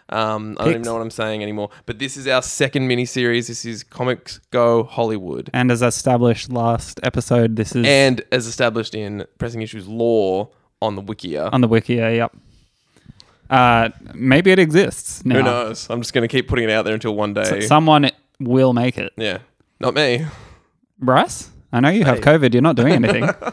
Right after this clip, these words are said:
Speaker 1: This episode's not coming out for two more weeks.
Speaker 2: That's fine. He might get it again. I don't know. <laughs>
Speaker 1: Don't wish that on your brother.
Speaker 2: <laughs>
Speaker 1: That's so mean.
Speaker 2: He's having such a chill time.
Speaker 1: He's,
Speaker 2: Anyway,
Speaker 1: he's
Speaker 2: sorry,
Speaker 1: not.
Speaker 2: Bryce.
Speaker 1: He wants Beastie
Speaker 2: God
Speaker 1: Boys,
Speaker 2: bless.
Speaker 1: Beastie
Speaker 2: Love you.
Speaker 1: Boys style rap to get cool again.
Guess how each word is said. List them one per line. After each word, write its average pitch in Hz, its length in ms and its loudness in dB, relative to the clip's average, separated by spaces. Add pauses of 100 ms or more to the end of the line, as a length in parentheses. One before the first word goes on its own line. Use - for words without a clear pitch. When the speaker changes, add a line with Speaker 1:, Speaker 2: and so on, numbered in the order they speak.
(960)
Speaker 1:
This 240 320 -2
episode's 165 260 0
not 139 80 4
coming 139 140 6
out 120 80 4
for 110 60 -14
two 131 240 0
more 131 300 2
weeks. - 480 -2
Speaker 2:
That's 156 240 -2
fine. 127 280 0
He 139 100 2
might 143 200 2
get 165 140 2
it 170 120 0
again. 180 240 0
I 120 100 0
don't 180 120 2
know. 175 160 4 (720)
<laughs> - 560 -4 (1160)
Speaker 1:
Don't 330 160 4
wish 262 160 8
that 185 160 6
on 196 120 2
your 156 120 4
brother. 185 380 6 (300)
Speaker 2:
<laughs> - 320 -14
Speaker 1:
That's - 200 0
so 392 120 4 (140)
mean. 427 460 6
Speaker 2:
He's 370 180 2
having 311 300 2
such - 240 -4
a - 20 -6
chill 285 360 4
time. 240 640 6
Speaker 1:
He's, 370 240 0
Speaker 2:
Anyway, 254 540 6
Speaker 1:
he's 208 100 -4
Speaker 2:
sorry, 185 240 8
Speaker 1:
not. 165 60 4
Speaker 2:
Bryce. 127 180 6
Speaker 1:
He 110 60 4
wants 101 200 4
Beastie 170 160 4
Speaker 2:
God 190 180 8
Speaker 1:
Boys, 135 180 6
Speaker 2:
bless. 123 300 0
Speaker 1:
Beastie 143 120 -2
Speaker 2:
Love 135 140 4
you. 123 120 4
Speaker 1:
Boys 127 240 4
style 123 280 4
rap 113 240 0
to 120 100 -12
get - 220 -6
cool 113 300 0
again. 95 460 -6